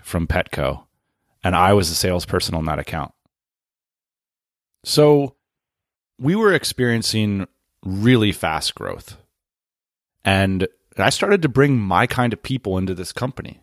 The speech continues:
'cause all of a sudden I'd sort of taken over the hiring role. It was clear to me that we needed more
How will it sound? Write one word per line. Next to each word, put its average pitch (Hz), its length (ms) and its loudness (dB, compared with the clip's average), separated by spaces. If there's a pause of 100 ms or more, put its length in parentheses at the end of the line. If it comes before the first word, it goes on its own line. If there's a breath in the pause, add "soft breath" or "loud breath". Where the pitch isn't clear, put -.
'cause 107 140 -4
all 123 160 6
of 113 80 0
a 110 40 -2
sudden 135 280 2
I'd 101 140 0
sort 117 240 -2
of 107 80 -8
taken 104 340 -4
over 95 260 -2
the 90 140 -4
hiring 95 480 0
role. - 300 -12 (960)
It 123 100 0
was 135 160 2
clear 151 240 4
to 143 60 2
me 127 140 4
that 110 260 2 (140)
we 113 280 0
needed 113 320 2
more 98 560 -2